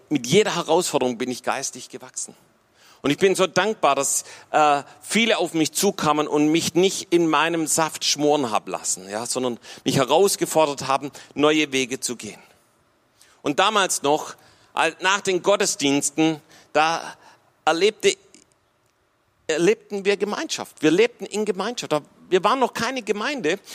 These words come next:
und alle waren in unterschiedlichen Gottesdiensten hier in Tübingen verteilt, aber nach den Gottesdiensten kamen wir alle zusammen.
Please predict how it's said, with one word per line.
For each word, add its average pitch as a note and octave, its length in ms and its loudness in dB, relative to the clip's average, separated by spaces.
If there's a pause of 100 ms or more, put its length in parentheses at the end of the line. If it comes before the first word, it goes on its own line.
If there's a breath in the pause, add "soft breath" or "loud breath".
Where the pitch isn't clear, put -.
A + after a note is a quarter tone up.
(180 loud breath)
und F#3 200 2
alle A#3+ 220 2
waren A3 180 4
in G#3+ 120 4
unterschiedlichen G#3 840 0
Gottesdiensten G3 760 2
hier F3 160 4
in F#3 160 -2
Tübingen G3+ 480 2
verteilt, F#3+ 580 -4 (300 loud breath)
aber E3 320 2
nach A3+ 300 2
den F3+ 160 0
Gottesdiensten D#3+ 640 2
kamen D#3 240 0
wir E3+ 160 -2
alle D#3 140 -8
zusammen. G#3 420 -2